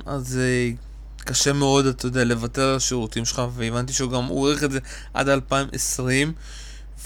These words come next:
ואתה יודע, ומה שאני ראיתי כאן זה חוסר שליטה ענקי. ושוב, אתה יודע, אנחנו מדברים ככה,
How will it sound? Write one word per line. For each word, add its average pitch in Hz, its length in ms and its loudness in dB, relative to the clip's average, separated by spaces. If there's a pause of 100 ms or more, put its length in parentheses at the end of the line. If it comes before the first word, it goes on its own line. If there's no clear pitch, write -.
ואתה 113 200 0
יודע, 127 200 -2
ומה 120 140 -2
שאני 151 240 -2
ראיתי 127 400 -2
כאן 139 240 -4
זה 127 100 -8
חוסר - 440 -6
שליטה 127 680 0
ענקי. 131 500 -6
ושוב, 190 240 0
אתה 175 160 2
יודע, 180 100 6
אנחנו 143 160 0
מדברים 139 400 2
ככה, 143 360 0